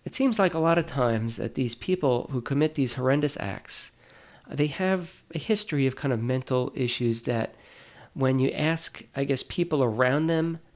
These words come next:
people who know the shooter, many of these people would say, "Oh yeah, you know, I guess they, this person was giving off clues that they were unstable, but maybe they couldn't, you know, put two and two together,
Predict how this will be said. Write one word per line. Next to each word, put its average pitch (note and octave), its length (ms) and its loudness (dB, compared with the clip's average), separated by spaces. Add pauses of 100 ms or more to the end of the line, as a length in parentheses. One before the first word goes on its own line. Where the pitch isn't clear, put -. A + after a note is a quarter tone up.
people E3 320 0
who C#3 440 2
know B2+ 280 4
the D#3 100 2
shooter, D3+ 540 2 (540)
many F#3 180 2
of F#3+ 60 2
these F3 200 0
people - 360 -2
would C#3+ 160 0
say, C#3+ 420 0
"Oh A3 140 -2
yeah, C#3 500 0
you D3 160 -4
know, C3+ 260 0 (280)
I F3 40 -12
guess G#3 200 -6
they, F3 240 0
this D3+ 200 -8
person D3+ 400 -4
was C#3+ 140 -2
giving D3 300 0
off C3+ 200 0
clues C#3 760 2 (180)
that B2 160 -2
they C3 120 4
were B2 140 4
unstable, A2+ 760 -2 (320)
but D#3 140 2
maybe F3+ 240 4
they D#3+ 160 4
couldn't, D#3+ 460 0
you D3+ 220 -2
know, C3+ 140 2
put - 340 -2
two D#3 180 2
and C#3+ 120 2
two D#3 160 0
together, B2+ 560 2